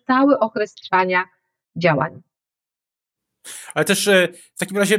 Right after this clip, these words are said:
Speaker 2: narzuca się inne pytanie, czy te wszystkie duże projekty infrastrukturalne, o których też kiedyś, e,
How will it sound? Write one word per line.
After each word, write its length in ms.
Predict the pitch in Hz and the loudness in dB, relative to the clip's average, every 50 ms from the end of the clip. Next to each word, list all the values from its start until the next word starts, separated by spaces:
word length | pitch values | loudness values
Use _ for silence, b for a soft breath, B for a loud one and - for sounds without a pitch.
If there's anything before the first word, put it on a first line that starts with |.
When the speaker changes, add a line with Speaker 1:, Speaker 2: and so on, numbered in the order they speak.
| - - - | -2 -6 -6
Speaker 2:
narzuca 340 | 175 185 180 175 175 196 202 | -4 -4 -4 -2 -4 -6 -6
się 100 | 202 214 | -6 -8
inne 220 | 226 220 214 185 | -6 -4 -2 -2
pytanie, 420 | - - 160 - 156 143 131 127 127 | -2 -2 -2 -2 -2 -2 -2 -4 -8
czy 160 | - - - | -8 -10 -8
te 80 | 165 156 | -8 -10
wszystkie 240 | - - - 175 | -10 -8 -8 -8
duże 380 | 131 131 123 196 233 196 196 160 | -8 -6 -6 -6 -2 0 0 0
projekty 600 | - - 160 147 143 135 139 - 139 135 123 127 B B B B B B | 0 0 0 0 0 0 0 -2 -2 -2 -2 -4 B B B B B B
infrastrukturalne, 880 | - 151 143 - 160 160 - - 151 143 - 160 156 156 151 151 147 160 | -10 -8 -4 -2 -2 -2 -2 -6 -10 -6 -4 0 2 2 2 2 0 -2
o 20 | |
których 200 | 165 - 226 233 | -4 -4 -6 -4
też 160 | - 262 220 - | -4 -4 -4 -2
kiedyś, 340 | - 196 165 147 - - | -4 -2 -2 -4 -2 0
e, 160 | 156 147 143 | 0 0 0